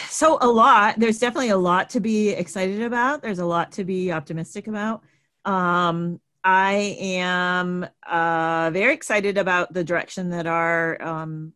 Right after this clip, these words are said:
Rhode Island E Y C board is moving in. Um, our board,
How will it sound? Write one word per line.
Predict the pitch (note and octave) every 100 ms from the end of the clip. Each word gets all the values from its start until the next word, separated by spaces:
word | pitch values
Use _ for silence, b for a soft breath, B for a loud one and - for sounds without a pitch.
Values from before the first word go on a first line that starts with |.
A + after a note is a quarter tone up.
| -
Rhode | E3+
Island | D#3+ E3
E | D#3+
Y | D#3+
C | D#3 E3+
board | D3+ C#3 D#3 G3+
is | A#3+ B3
moving | B3 B3 B3+ C4
in. | - B3+ C#4+ E4 b b b b
Um, | F#3 F3 E3+ D#3+ D#3+
our | F3+
board, | F3 E3 F#3+ G#3+ F#3